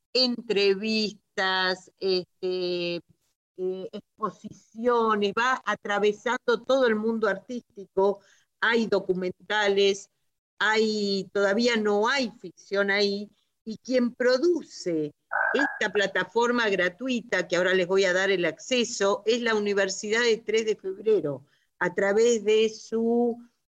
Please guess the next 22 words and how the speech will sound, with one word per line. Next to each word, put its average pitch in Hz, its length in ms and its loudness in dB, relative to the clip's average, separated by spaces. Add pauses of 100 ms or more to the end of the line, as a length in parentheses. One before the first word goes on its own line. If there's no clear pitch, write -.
(160)
productora 196 880 0
audiovisual 202 1040 0
que 208 120 0
se 185 160 -2
llama 214 500 0
Untref 208 640 -2 (320)
Media. 156 760 -4 (540)
Y 233 340 0
la 202 140 2
manera 226 800 0
de 202 460 2
acceder 190 920 0 (120)
a 165 100 0
esta 175 300 -4
plataforma, 175 680 -2
que 151 120 -6
ya 208 260 0
está 165 580 -4 (440)
en, 175 340 -2
en 180 220 -4
redes, 240 720 2 (160)
es 226 400 0